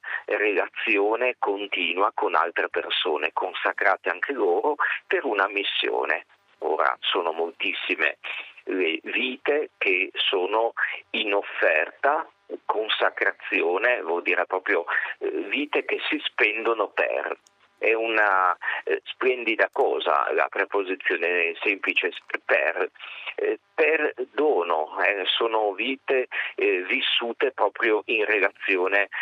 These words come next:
a, al dono più grande che abbiamo ricevuto nel Signore. Eh, questa festa della presentazione del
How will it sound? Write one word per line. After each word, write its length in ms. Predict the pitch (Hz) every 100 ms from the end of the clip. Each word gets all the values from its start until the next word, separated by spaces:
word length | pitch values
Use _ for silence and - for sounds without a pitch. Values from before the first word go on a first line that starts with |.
| - -
a, 220 | 87 -
al 240 | 104 110
dono 300 | 107 104 101 98
più 160 | 101
grande 560 | 98 95 85 85 87 87
che 140 | -
abbiamo 380 | - 76 80 78
ricevuto 640 | 90 - 92 80 82 92
nel 200 | 80 73 -
Signore. 520 | - 76 67 71 82 - - - - - - _ -
Eh, 460 | 69 71 73 80
questa 400 | - 151 - 143 -
festa 960 | 160 - - 101 92 92 90 87 90 85
della 240 | 98 95
presentazione 760 | - 117 110 113 127 - 156 123
del 180 | 107